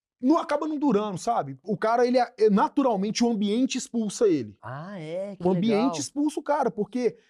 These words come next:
Speaker 1: é, por exemplo, eu já apaguei no mergulho. Eu já fui mer-, fazer mergulhar, resgatar um cadáver, e aí eu apaguei, eu, eu aga-, agarrei no aguapé, agarrei, e aí eles viram que eu soltei bolha, fui fazer a apneia, né, que é sem cilindro,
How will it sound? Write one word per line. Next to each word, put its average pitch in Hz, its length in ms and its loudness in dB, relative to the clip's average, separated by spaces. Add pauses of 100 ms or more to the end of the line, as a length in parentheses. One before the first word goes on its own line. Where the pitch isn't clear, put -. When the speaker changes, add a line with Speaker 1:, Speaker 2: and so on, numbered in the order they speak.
(200)
Speaker 1:
é, 196 320 -2
por 214 140 0
exemplo, 175 320 0
eu 190 60 0
já 214 160 0
apaguei 214 420 -2
no 214 100 -6
mergulho. 165 540 -4
Eu 131 120 -8
já 160 120 -6
fui 185 120 -8
mer-, 175 180 -4
fazer 160 200 -6
mergulhar, 175 480 -4
resgatar 175 420 -6
um 160 80 -6
cadáver, 190 600 -4 (420)
e 180 140 4
aí 190 100 4
eu 196 140 2
apaguei, 202 340 -2
eu, 196 220 0
eu 160 160 2
aga-, 165 300 -4
agarrei 156 400 -2
no 220 100 -2
aguapé, 165 540 -4 (240)
agarrei, 170 520 -2 (320)
e 170 140 2
aí 185 80 2
eles 196 220 -4
viram 196 180 -4
que 208 100 -4
eu 185 60 -2
soltei 180 320 -6
bolha, 170 340 -2
fui 170 120 -10
fazer 160 220 -2
a - 20 -4
apneia, 196 420 -4
né, 180 100 -4
que 170 100 -6
é - 40 -4
sem 175 380 -8
cilindro, 185 520 -6